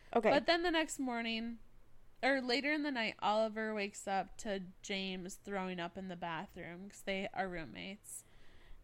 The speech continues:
Speaker 2: And
Speaker 1: And they
Speaker 2: he's,
Speaker 1: were
Speaker 2: and he's like,
Speaker 1: roommates.
Speaker 2: well, and they do have, like, a kind of weird romantic
Speaker 1: Yeah.
Speaker 2: back and forth also.
Speaker 1: Yeah, because he always, like,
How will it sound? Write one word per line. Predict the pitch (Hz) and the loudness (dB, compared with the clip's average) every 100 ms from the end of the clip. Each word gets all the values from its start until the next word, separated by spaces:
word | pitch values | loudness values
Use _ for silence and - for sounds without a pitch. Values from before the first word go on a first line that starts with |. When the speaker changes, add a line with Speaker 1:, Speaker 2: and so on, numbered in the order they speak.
| - | -10
Speaker 2:
And | 220 233 | 2 4
Speaker 1:
And | 233 214 | 8 10
they | |
Speaker 2:
he's, | 214 | 10
Speaker 1:
were | 190 190 180 | 10 4 2
Speaker 2:
and | 220 196 | 0 4
he's | 196 196 | 4 4
like, | 190 | 4
Speaker 1:
roommates. | 202 185 180 - - - - - - | 4 4 2 -6 -16 -14 -16 -18 -10
Speaker 2:
well, | 226 226 | 0 2
and | 214 226 | 2 0
they | 226 | -2
do | 202 220 240 | -2 -4 -2
have, | 220 196 | -2 -2
like, | 180 180 - | -4 -6 -8
a | |
kind | - - 196 | -14 -10 -8
of | 180 175 | -8 -8
weird | 170 170 170 | -8 -8 -8
romantic | 170 170 165 165 165 - 180 165 - | -10 -8 -10 -10 -12 -10 -10 -10 -10
Speaker 1:
Yeah. | 220 226 269 196 226 - - | 0 8 10 10 4 -4 0
Speaker 2:
back | 196 202 | 0 0
and | 196 202 | -8 -6
forth | 170 156 - | -4 -4 -2
also. | - 180 - 226 254 294 | -2 -2 -2 -2 2 4
Speaker 1:
Yeah, | 233 262 214 | 10 12 12
because | - 269 269 262 | 8 8 8 8
he | 277 277 311 | 4 6 6
always, | - 262 285 302 | 8 10 8 6
like, | 254 254 | 4 2